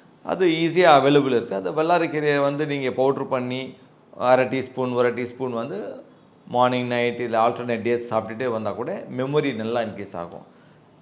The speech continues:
கண்டிப்பா வந்து நம்ம ஹெல்த் வந்து ஒரு காடுடைய கிஃப்ட். நம்ம அந்த ஹெல்த்துக்கு வந்து நம்ம பார்த்துக்கணும்.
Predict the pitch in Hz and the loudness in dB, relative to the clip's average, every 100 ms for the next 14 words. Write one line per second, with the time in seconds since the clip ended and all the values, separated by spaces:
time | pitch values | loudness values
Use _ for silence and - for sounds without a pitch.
0 | - 196 226 220 196 170 160 165 156 143 | -4 -2 0 6 6 8 4 4 2 2
1 | 139 135 147 180 175 156 135 135 139 127 | 0 2 2 0 -2 0 0 0 0 0
2 | 117 110 101 120 139 127 127 101 117 123 | 0 -2 2 4 4 2 -2 -2 -4 -4
3 | - 135 - - - - _ - 120 123 | -4 -6 -6 -18 -20 -20 _ -10 -6 -2
4 | 120 110 107 104 101 98 - - - - | 0 0 -2 -2 -4 -6 -10 -20 -20 -20
5 | - _ - 147 147 120 117 120 131 117 | -20 _ -2 -2 0 -2 -2 -2 -4 -2
6 | 104 - 120 120 107 98 104 | -4 0 -2 -2 -8 -8 -10